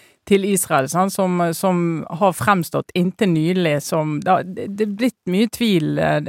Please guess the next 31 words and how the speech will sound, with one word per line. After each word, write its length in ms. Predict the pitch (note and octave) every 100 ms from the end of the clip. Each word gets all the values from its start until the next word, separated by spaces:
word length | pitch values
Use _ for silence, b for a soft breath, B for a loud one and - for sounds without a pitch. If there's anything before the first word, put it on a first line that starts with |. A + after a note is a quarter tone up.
| -
i, 300 | F#3+ E3 D#3
eh, 240 | D3+ D#3
den 160 | D#3 E3
jødiske 680 | E3 E3 F#3 - - C3+ C#3
diasporaen, 680 | D#3+ F3 - - C#3 C#3 D3+
om 80 | D#3
du 80 | C#3+
kan 160 | D#3
kalle 300 | D#3 D#3+ F3 D#3
det 40 |
det, 140 | F#3+ C#4+ b b b b -
eh, 300 | G3 F#3+ F#3
etter 800 | F3 F3 D#3 D3 A#2+ C3 C3 G#3 F#3+ F3
at 100 | E3
Netanyahu 540 | D#3+ D#3+ E3 F#3 D#3+
ble 200 | D3+ E3+ D#3+ D#3 D3+ -
statsminister. 680 | E3+ E3 - D3+ D#3 D#3+
Men 280 | D3+ E3+ E3+
samtidig 560 | - - F#3 - G#3+ D#3+ -
så 100 | F3+
har 100 | A3 F#3+
jo 140 | D#3 D3 - -
de 260 | D#3+ E3 D#3+
amerikanske 640 | E3 E3+ - A#3+ G3+ -
jødene 260 | D3 F3+ F3+
alltid 380 | D#3 F3+ - G4+
hatt 160 | -
et 80 | D#3+
ambivalent 680 | - D3+ D3 C#3+ C#3+ C#3+ C#3+
forhold 400 | D#3 D3+ D#3 D3
til 220 | D3+ C#3+